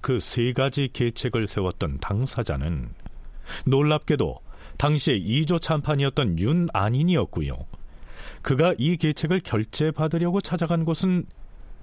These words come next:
병조판서 윤임의 집이었습니다. 놀랍게도라고 말한 데에는 이유가 있습니다.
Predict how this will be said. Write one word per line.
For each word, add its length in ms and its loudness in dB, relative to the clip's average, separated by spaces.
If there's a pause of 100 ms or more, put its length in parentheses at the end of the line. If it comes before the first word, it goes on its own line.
(300)
병조판서 680 2
윤임의 580 4
집이었습니다. 760 -2 (1300)
놀랍게도라고 1400 4
말한 420 4
데에는 360 2
이유가 340 0
있습니다. 480 -6